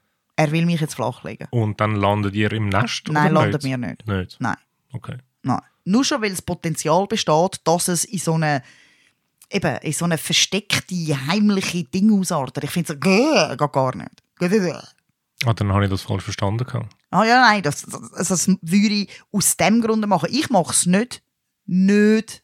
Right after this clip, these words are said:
Speaker 1: weil ich finde, oh mein Gott, ich bin Teil von einem Betrug, sondern einfach, weil ich finde, sorry, das ist organisatorischer Bullshit.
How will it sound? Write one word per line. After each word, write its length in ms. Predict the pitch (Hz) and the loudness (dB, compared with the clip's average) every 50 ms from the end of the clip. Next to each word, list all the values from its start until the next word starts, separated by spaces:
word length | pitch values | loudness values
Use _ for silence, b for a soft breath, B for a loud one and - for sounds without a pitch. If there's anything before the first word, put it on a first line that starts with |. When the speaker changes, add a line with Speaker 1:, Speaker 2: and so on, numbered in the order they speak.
| _ _ | _ _
Speaker 1:
weil 300 | - 135 135 160 160 156 156 | -14 -10 -6 -6 -6 -4 -6
ich 140 | 147 151 - - - - b b b b b b b b b b b | -6 -8 -8 -10 -14 -16 b b b b b b b b b b b
finde, 340 | b - - 180 180 175 - 175 | b -6 -2 0 0 0 2 2
oh 40 | |
mein 180 | 175 160 160 165 | 2 4 4 2
Gott, 300 | 151 160 196 202 _ - | 2 0 -2 -2 _ -6
ich 180 | - 165 - - | -6 -6 -4 -2
bin 220 | 170 156 147 - | -2 -2 -2 0
Teil 320 | - 147 151 156 117 170 | 0 0 0 0 -2 -2
von 160 | - - 165 156 | -2 -2 -2 -2
einem 100 | 151 - | -2 -2
Betrug, 360 | 147 - 165 175 220 247 - | -4 -4 -2 -2 -2 0 0
sondern 280 | - 185 165 160 151 | 0 0 0 0 2
einfach, 260 | - 160 165 208 180 170 | 2 2 0 0 -2 -4
weil 120 | 165 156 | -4 -4
ich 80 | 156 - | -4 -4
finde, 240 | - 165 - - | -4 -4 -4 0
sorry, 180 | - 170 180 185 | 0 0 0 0
das 160 | 165 156 127 | -2 -2 -2
ist 200 | 143 135 - - | -2 -4 -4 -2
organisatorischer 960 | - 160 165 190 180 170 156 151 143 147 - - 147 151 160 170 156 - 170 | -2 -2 0 0 0 -2 -2 -2 -4 -4 -4 -2 -2 0 0 0 0 0 0
Bullshit. 840 | 139 - _ - 139 127 135 143 143 - - - 139 - - _ - | -2 -2 _ -4 -2 -2 -2 -4 -2 -2 -2 -2 -2 -4 -10 _ -20